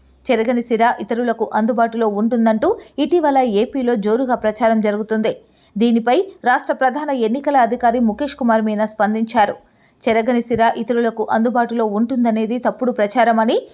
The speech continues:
ఇతర సిర ద్వారా ఓటర్ల వేళ్లపై మార్కు చేస్తే కఠిన చర్యలు తప్పవని హెచ్చరించారు. చెరగని సిర ద్వారా ఓటర్ల వేళ్లపై వారి ఇంటి వద్దే మార్కు చేస్తూ ఓటు హక్కును వినియోగించుకోకుండా చూడాలనే కుట్ర జరుగుతుంది అంటూ సోషల్ మీడియాలో అవుతున్న ప్రచారం నిజం కాదని స్పష్టం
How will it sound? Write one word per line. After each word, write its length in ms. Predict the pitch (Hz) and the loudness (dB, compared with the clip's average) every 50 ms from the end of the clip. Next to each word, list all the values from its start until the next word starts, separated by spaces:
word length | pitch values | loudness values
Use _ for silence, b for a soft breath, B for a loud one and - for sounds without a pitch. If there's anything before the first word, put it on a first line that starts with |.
| B B - | B B -8
ఇతర 220 | 269 - 320 294 294 285 - | -2 0 0 0 0 0 -2
సిర 140 | 285 269 302 311 | -2 -2 0 -2
ద్వారా 320 | 233 247 269 262 247 262 | 0 0 2 2 4 2
ఓటర్ల 440 | 262 220 208 233 233 277 277 262 247 220 214 | 2 2 0 -2 0 -2 -2 0 0 0 0
వేళ్లపై 340 | 226 247 254 247 247 240 240 | 0 0 0 -2 0 0 0
మార్కు 340 | 214 214 220 233 226 - - - | 2 2 0 0 -2 -6 -4 -4
చేస్తే 260 | 254 247 254 - 277 392 B B B B B _ 302 | -4 -4 -2 0 -2 -2 B B B B B _ -2
కఠిన 220 | 294 294 311 285 262 254 - | -2 0 -2 -2 -2 -2 -2
చర్యలు 340 | 277 247 262 302 285 262 262 - | -2 -2 0 -2 -2 -4 -2 0
తప్పవని 420 | 220 190 - 277 269 262 240 233 240 240 | -2 0 0 -2 -2 0 0 -2 -2 -4
హెచ్చరించారు. 640 | 220 196 - 247 220 220 220 214 - 233 214 208 196 - - _ _ _ _ _ _ _ _ | -8 -8 -6 -6 -6 -6 -6 -2 2 2 2 2 0 -6 -12 _ _ _ _ _ _ _ _
చెరగని 380 | - 220 208 226 220 247 240 240 247 | -4 -2 -2 0 0 0 -2 -2 -2
సిర 160 | 254 233 226 226 226 | -2 0 2 2 0
ద్వారా 320 | 196 214 214 214 220 240 254 226 208 | 2 2 2 4 4 2 2 2 0
ఓటర్ల 300 | 226 233 254 233 233 233 | -2 0 -2 0 0 0
వేళ్లపై 440 | 220 196 220 226 254 254 254 240 247 262 | 0 0 0 0 -2 -2 -2 -2 -2 0
వారి 240 | 226 214 214 214 220 226 | 2 2 2 2 0 0
ఇంటి 160 | 220 233 254 233 247 | -2 -2 0 -2 -2
వద్దే 200 | 233 202 233 233 220 202 | 0 0 0 0 2 2
మార్కు 240 | 202 214 - 269 - - | 0 0 -2 -6 -6 -4
చేస్తూ 260 | 233 220 226 - 269 339 415 B B B B B - | -4 -4 -2 -2 0 0 0 B B B B B 0
ఓటు 220 | 254 277 - 359 330 | 0 2 2 0 0
హక్కును 340 | 302 285 294 294 269 254 233 226 | -2 -2 -2 -2 -4 -4 -2 -2
వినియోగించుకోకుండా 840 | 220 240 277 277 269 277 254 240 - - 247 240 240 254 233 233 240 233 233 | 0 0 0 0 0 0 -4 -4 -4 -2 -2 -2 0 0 0 0 0 0 0
చూడాలనే 440 | 233 233 240 254 262 240 233 226 226 | -2 -2 0 0 0 0 0 0 -2
కుట్ర 280 | 226 226 220 226 262 240 | -2 -4 -2 -2 -2 0
జరుగుతుంది 560 | 208 220 202 208 240 - 247 233 233 226 220 | 2 0 0 0 -2 -4 -2 -2 0 2 2
అంటూ 240 | 214 214 214 - 330 523 523 B B B B - | 2 2 2 2 0 0 0 B B B B 0
సోషల్ 340 | 359 359 381 392 403 320 262 | 0 2 2 2 0 -2 -2
మీడియాలో 340 | 277 262 254 262 240 240 240 240 226 | -2 0 2 2 2 4 4 2 2
అవుతున్న 300 | 220 220 233 233 226 220 | 2 0 0 0 0 0
ప్రచారం 480 | 220 226 220 226 - 277 262 240 233 233 | 2 0 0 0 2 0 2 2 2 2
నిజం 260 | 220 202 208 285 277 | 0 0 0 -2 0
కాదని 340 | 247 254 226 214 220 214 226 | 2 0 2 2 2 0 0
స్పష్టం 400 | 226 - - 214 214 - 247 233 | -2 -4 -6 -6 -4 -2 -4 -2